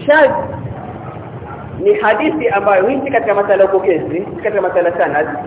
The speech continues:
Si shadh ni hadithi ambayo aliyoipokea mwenye kuisema hii hadithi nimemsikia Mtume sallam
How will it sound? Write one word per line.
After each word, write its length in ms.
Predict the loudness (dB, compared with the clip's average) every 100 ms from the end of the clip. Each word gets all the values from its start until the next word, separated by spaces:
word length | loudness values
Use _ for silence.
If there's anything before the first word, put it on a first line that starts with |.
| -10 -8
Si 160 | -4 2
shadh 220 | 4 4 -2 -6 -4
ni 80 | -4
hadithi 480 | -2 -2 -4 -4 -4
ambayo 640 | -2 -2 0 0 0 0 0
aliyoipokea 1500 | 0 -2 0 2 2 2 2 4 4 4 6 6 4 4 2 -2
mwenye 220 | -2 0 0
kuisema 560 | -2 -4 2 2 2
hii 60 | 0
hadithi 380 | 0 -2 -4 -2
nimemsikia 340 | -2 -2 -4
Mtume 220 | -4 -4 0
sallam 420 | 2 4 2 0